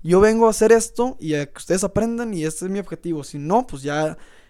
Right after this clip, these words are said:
eh, el, la directiva lo verá conmigo y tomará sus decisiones. Pero ustedes no me estén amenazando con eso. ¿Qué tienen? Es como si yo los amenazara con cada examen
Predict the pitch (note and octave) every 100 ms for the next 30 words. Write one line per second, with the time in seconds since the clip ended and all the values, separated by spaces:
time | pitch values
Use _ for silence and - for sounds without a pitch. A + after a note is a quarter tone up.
0 | - - D3+ D3 D3+ A2 C3 D3+ D3+ D3
1 | D3 C#3+ C#3+ C#3 C#3+ - E3+ G3+ F#3+ D#3
2 | D3 C#3 C#3 - E3+ G3+ A3+ - D#3 -
3 | C#3+ C#3 E3 E3 F3+ A#3+ - - - -
4 | - - - D3+ D3+ - - F3+ G3 G3+
5 | G3 G3 G3+ G3+ G3 G3+ E3+ E3 F#3 F#3
6 | F3+ A#3+ F#3+ - - - - - G3+ G3
7 | - G#3 F3+ F#3 F#3 D#3+ F3+ F3+ D#3+ E3+
8 | F3 F3+ F#3+ F3